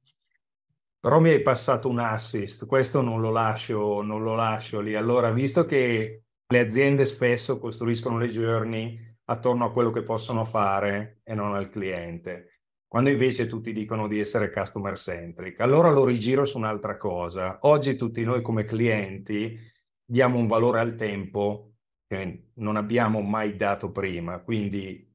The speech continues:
abbiamo parlato anche di lusso, che è un settore dove invece di solito il tempo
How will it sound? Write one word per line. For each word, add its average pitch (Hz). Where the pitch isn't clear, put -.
abbiamo 127
parlato 139
anche 131
di 110
lusso, 85
che 117
è 120
un 131
settore 156
dove 107
invece 120
di 107
solito 127
il 90
tempo 113